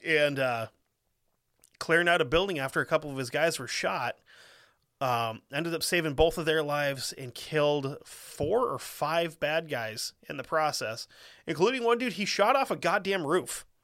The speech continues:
<laughs> He's a bad motherfucker. And, like, a-, and after that, he continued to be a badass and doing a lot of, uh, um, a lot of veteran-related stuff for, like,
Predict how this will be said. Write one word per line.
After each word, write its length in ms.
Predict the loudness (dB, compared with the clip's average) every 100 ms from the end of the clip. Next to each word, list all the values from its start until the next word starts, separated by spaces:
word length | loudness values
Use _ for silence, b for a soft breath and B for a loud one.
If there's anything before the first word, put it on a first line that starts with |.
| _
<laughs> 1200 | -16 -16 -20 -20 -20 -20 -18 -18 -18 -16 -18 -10
He's 120 | 0
a 60 | 0
bad 400 | 2 0 2 2
motherfucker. 520 | 0 -2 0 0 0
And, 100 | -2
like, 200 | 0 0 -2 B B B B
a-, 180 | 0 2
and 140 | 0
after 300 | 0 0 0
that, 260 | 0 0 -2
he 120 | -6
continued 460 | -6 -6 -6 -6 -6
to 100 | -8
be 180 | -6 -6
a 80 | -4
badass 580 | -2 0 0 -2 -2
and 140 | -4 -2
doing 180 | 0 0
a 40 |
lot 240 | -2 0 0
of, 200 | 0 2
uh, 280 | 2 2 0 B B B B B B B -10
um, 420 | -6 -4 -6 -10 -14 _ _ _ _ _ _ _ -2
a 40 |
lot 160 | 2 2
of 80 | 4
veteran-related 680 | 4 4 2 2 0 -2
stuff 280 | -2 2 2
for, 280 | 0 -4 0
like, 240 | 0 0